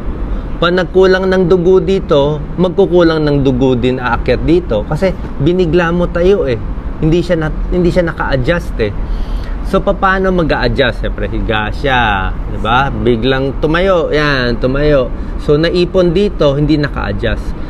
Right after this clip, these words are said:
Nag-a-adjust yung katawan po dahil meron tayong napakagandang ginawa ng Diyos, Doc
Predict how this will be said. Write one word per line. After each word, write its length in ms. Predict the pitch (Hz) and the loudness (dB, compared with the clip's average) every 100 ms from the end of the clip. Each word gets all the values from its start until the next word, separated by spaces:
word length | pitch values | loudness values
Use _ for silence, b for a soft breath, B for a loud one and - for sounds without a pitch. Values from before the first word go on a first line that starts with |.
| B B | B B
Nag-a-adjust 760 | 165 160 185 180 151 175 - | 0 0 0 0 0 0 -2
yung 80 | 165 | -4
katawan 420 | 160 170 151 151 143 | -2 0 2 2 0
po 240 | 131 117 123 | 0 0 0
dahil 240 | 131 143 | 0 0
meron 400 | 135 127 131 139 | 2 2 2 0
tayong 560 | 139 127 127 123 123 - | 0 0 0 -2 -4 -4
napakagandang 720 | 104 110 110 104 110 110 104 | -4 -4 -2 0 0 0 0
ginawa 320 | 107 107 107 | 0 0 0
ng 160 | 107 107 | 0 2
Diyos, 220 | 113 107 | 2 2
Doc 160 | 110 | 0